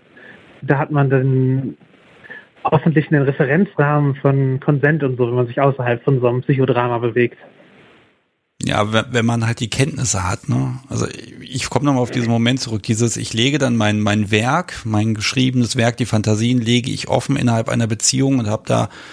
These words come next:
Speaker 2: eine völlige Überforderung bei meinem Gegenüber und auch bei mir selbst. Und ich
Speaker 1: Mhm.
Speaker 2: wünsche mir, dass da sowas immer seltener wird und eigentlich nie wieder dann passiert, weil einfach B D S M überall sichtbar ist, zum Beispiel in einem Museum.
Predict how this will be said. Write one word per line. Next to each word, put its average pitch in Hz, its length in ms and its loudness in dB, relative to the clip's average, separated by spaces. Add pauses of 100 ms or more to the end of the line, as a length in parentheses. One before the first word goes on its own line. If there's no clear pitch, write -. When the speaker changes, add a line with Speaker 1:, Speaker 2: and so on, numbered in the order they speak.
(260)
Speaker 2:
eine 110 120 2
völlige 131 420 0
Überforderung 110 680 0
bei 95 100 4
meinem 101 220 0
Gegenüber 117 560 0
und 123 160 -4
auch 104 80 2
bei 113 160 0
mir 107 180 2
selbst. 101 480 -2 (440)
Und 107 200 -2
ich 165 220 0
Speaker 1:
Mhm. 160 80 0
Speaker 2:
wünsche 135 360 0
mir, 110 220 2
dass - 200 -4
da 120 100 -2
sowas 113 340 -2
immer 127 280 0
seltener 120 520 0
wird 123 160 -2
und 127 100 -4
eigentlich 107 300 0
nie 135 320 0
wieder 113 220 0
dann 107 160 0
passiert, 117 560 -2
weil 110 180 2
einfach 113 340 -2
B 113 140 -2
D 107 80 2
S 104 140 -2
M 117 220 0
überall 110 440 0
sichtbar - 380 -2
ist, - 180 -4
zum 107 140 0
Beispiel 127 340 -2
in 113 60 -2
einem 95 180 2
Museum. 107 560 0